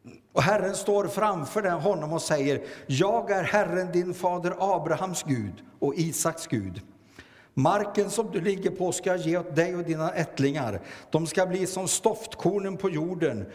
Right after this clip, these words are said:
och du ska utbreda dig åt väster och åt öster, åt norr och söder. Och alla folk på jorden ska önska sig den välsignelse som du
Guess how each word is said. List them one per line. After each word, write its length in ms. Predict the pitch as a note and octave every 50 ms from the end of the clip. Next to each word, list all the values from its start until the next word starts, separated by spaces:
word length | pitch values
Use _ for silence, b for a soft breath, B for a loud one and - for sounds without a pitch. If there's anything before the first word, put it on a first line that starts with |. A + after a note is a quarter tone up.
| B B B
och 100 | B B2
du 140 | C#3 D#3
ska 140 | - - D#3+
utbreda 920 | D3 D#3+ - - G3+ G3 F3+ - - - C#3 C#3+ C#3 E3 E3 D#3 D3+ D#3+ D#3
dig 80 | D#3
åt 160 | D3+ C#3+ -
väster 460 | - A#2 D3 F3 F3 - - - F3 E3+
och 180 | E3 E3 -
åt 140 | E3+ D#3+ -
öster, 540 | - E3 A#2+ G2+ - - - A#2 F#2 F2+ F2 B B B B B B
åt 160 | - B2+ -
norr 380 | C#3+ C3 C#3 D#3 F3 F#3 F#3+ G#3
och 220 | - G3+ F3+ E3
söder. 480 | - E3 C#3+ A2+ F#2+ F#2 F2+ G2+ E2+ - B B B B B B
Och 240 | B B2+ - - D3
alla 320 | E3+ F#3 E3+ D#3+ E3+ F3
folk 420 | E3+ - - E3 D#3 D#3+ D#3 - -
på 100 | - E3+
jorden 400 | D#3 D3 C#3+ C#3 C#3 D3 D3 C#3
ska 220 | - - C#3+ C#3 - -
önska 460 | D#3+ E3 D#3 B2+ - - - C#3+ C#3
sig 220 | C3+ - D3 D3 C#3+
den 240 | C3 C#3 C3 B2+
välsignelse 840 | A#2+ C#3 C#3 C3 - - C3+ B2 B2 B2 A#2+ A#2 A2+ A#2 - A#2+ G2 - B B B B
som 320 | B - - D3+ D3 B2+ A2
du 400 | - C#3+ D#3+ D#3+ C#3+ C3+ C#3